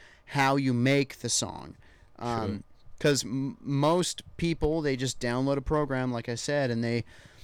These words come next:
Speaker 1: there's a bunch of pre-recorded little sounds and shit like that, and they just do their little shit, and they do that. And, like, Daft Punk and, like, deadmau five and s-,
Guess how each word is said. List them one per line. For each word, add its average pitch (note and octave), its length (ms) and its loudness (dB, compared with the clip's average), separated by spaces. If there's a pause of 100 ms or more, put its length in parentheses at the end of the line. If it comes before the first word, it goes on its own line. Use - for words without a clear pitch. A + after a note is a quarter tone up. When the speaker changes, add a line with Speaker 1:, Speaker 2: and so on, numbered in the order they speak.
(380)
Speaker 1:
there's B2+ 180 2
a C3+ 40 4
bunch C3+ 220 2
of C3+ 120 4 (520)
pre-recorded D#3+ 880 4 (100)
little D#3 300 -2
sounds E3 640 -2
and D#3 140 -2
shit D3 180 -2
like D3+ 200 2
that, D3 280 4
and C3+ 80 2
they C3 100 2
just B2 220 0 (840)
do D#3 220 6
their D#3 160 4
little D3+ 180 4
shit, D#3+ 320 0
and D3 100 -2
they C3+ 60 0
do C#3+ 180 0
that. D3 320 0 (520)
And, C3+ 460 4 (1600)
like, C#3+ 220 2 (100)
Daft C#3+ 380 2
Punk D#3 480 4
and, C3+ 200 2
like, A2 240 -4
deadmau C#3 520 4
five - 100 -4
and C3 80 0
s-, - 100 -6